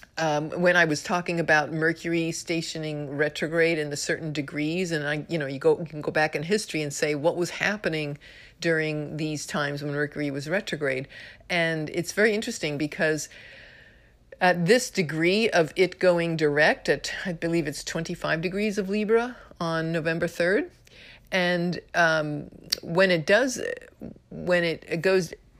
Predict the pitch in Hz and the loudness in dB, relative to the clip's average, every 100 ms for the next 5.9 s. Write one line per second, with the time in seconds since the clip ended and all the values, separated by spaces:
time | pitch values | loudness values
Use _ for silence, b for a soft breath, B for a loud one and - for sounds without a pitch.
0 | - 202 175 220 247 208 214 247 - 170 | -6 0 6 6 4 0 2 -2 0 0
1 | 156 139 190 247 180 170 151 - - 165 | 0 0 -4 -2 -2 0 -2 -2 -4 -4
2 | 190 - 156 147 151 147 - 185 175 143 | -4 -2 -2 -2 -2 -4 -2 2 2 0
3 | 139 - 202 185 165 165 151 143 - - | -4 -6 -4 -2 -2 -2 -4 -6 -6 -2
4 | 170 156 - - B B B - 175 165 | -2 -2 -6 -12 B B B 0 2 2
5 | 165 - 165 240 254 151 143 147 | 0 -2 0 2 2 0 -2 -6